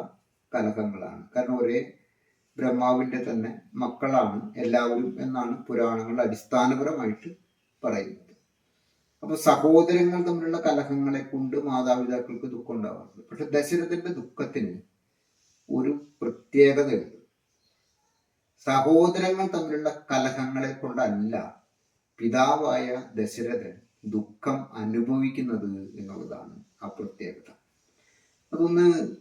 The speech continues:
പ്രത്യേകം നമ്മൾ ശ്രദ്ധ വെച്ച് മനസ്സിലാക്കേണ്ട ഒരു രാമായണ പാഠമാണ്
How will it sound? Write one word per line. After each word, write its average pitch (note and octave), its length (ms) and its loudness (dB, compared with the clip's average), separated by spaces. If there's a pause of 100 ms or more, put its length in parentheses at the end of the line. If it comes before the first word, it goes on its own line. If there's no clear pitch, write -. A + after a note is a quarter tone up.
(260)
പ്രത്യേകം D#3 580 6 (180)
നമ്മൾ C3+ 180 0 (720)
ശ്രദ്ധ G#2+ 320 2 (140)
വെച്ച് - 280 0 (320)
മനസ്സിലാക്കേണ്ട A#2 680 0 (480)
ഒരു A2 100 0 (160)
രാമായണ A2 500 0 (160)
പാഠമാണ് G#2 640 -4